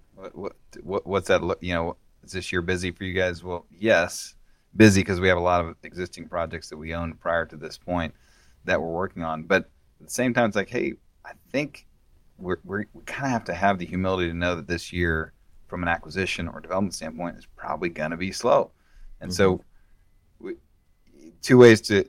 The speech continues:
Speaker 1: to do that. Either you go, "No, no, that's not the way we are. We're gonna charge forward. We're gonna go. We're gonna buy something else. We're gonna," you know, and that, that leads to probably not great decision making. Or you go, "Hey, like, we, we got, we kinda have to, we're gonna have to take our lumps this year and, and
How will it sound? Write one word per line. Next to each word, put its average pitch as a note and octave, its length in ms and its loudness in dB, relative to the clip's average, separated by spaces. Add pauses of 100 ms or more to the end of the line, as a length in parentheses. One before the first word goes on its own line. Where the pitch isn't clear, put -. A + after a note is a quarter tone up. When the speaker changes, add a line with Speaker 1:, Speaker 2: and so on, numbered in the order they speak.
(100)
Speaker 1:
to F#2+ 100 -8
do A2 140 4
that. F2+ 200 4
Either G2 200 -2
you F2+ 100 -4
go, F2+ 160 2
"No, G2+ 200 6
no, F2+ 140 4
that's F#2 220 -4
not F#2 180 -4
the F#2+ 60 -12
way F2+ 80 -2
we F2+ 60 0
are. F#2 140 0
We're F#2 100 -6
gonna E2+ 120 -8
charge F2+ 320 -4
forward. F2+ 280 -6
We're E2+ 100 -10
gonna E2+ 160 -10
go. F#2 240 0
We're F2 120 0
gonna E2 140 -4
buy F2 240 2
something F2 320 -14
else. F2+ 300 -6
We're E2 80 -10
gonna," E2 160 -10
you F#2 100 -8
know, D#2 160 -6
and F2 140 -10
that, - 140 -8
that F2 200 0
leads F2 220 -10
to - 160 -10 (180)
probably E2+ 460 -2
not E2 260 -2
great F2 220 -4
decision E2+ 400 -6
making. D#2+ 320 -12
Or C3 200 8
you A#2 140 10
go, A2 160 10
"Hey, C3 240 2 (720)
like, F2+ 120 -8 (120)
we, E2+ 160 -20 (140)
we F2 180 -12
got, F2+ 320 -6
we - 80 -20
kinda F#2+ 220 -2
have F2+ 180 0
to, E2+ 200 0 (520)
we're F2+ 60 -16
gonna F#2 120 -6
have F#2 120 -4
to - 60 -18
take F#2+ 220 -4
our F2+ 80 4
lumps F#2+ 280 0
this - 200 -10
year G#2+ 320 -2 (240)
and, F2+ 400 -8 (100)
and F2+ 280 -10